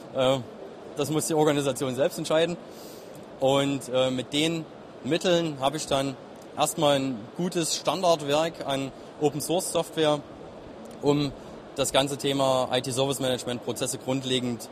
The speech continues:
abzubilden. Ein weiterer Punkt, der dann in den Bereich, äh, Usability geht, ist das Kix for O T A S. Das ist ein, ähm, eine O-T-A-S-Erweiterung, die Ergonomie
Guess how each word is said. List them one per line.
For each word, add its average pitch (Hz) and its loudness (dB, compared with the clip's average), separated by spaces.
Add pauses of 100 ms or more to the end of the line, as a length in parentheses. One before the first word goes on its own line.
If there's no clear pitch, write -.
(220)
abzubilden. 110 0 (720)
Ein 123 0
weiterer 185 6
Punkt, 175 0 (440)
der 143 4
dann 143 4
in 135 0
den 139 0
Bereich, 127 0
äh, 120 2
Usability 151 -2
geht, 156 0
ist 139 -4
das - -4
Kix - -2
for 143 2
O 139 4
T 135 -2
A 113 4
S. 185 -2 (640)
Das 143 -2
ist 156 -2
ein, 147 2
ähm, 127 0 (140)
eine 123 2
O-T-A-S-Erweiterung, 143 2
die 127 0 (340)
Ergonomie 135 2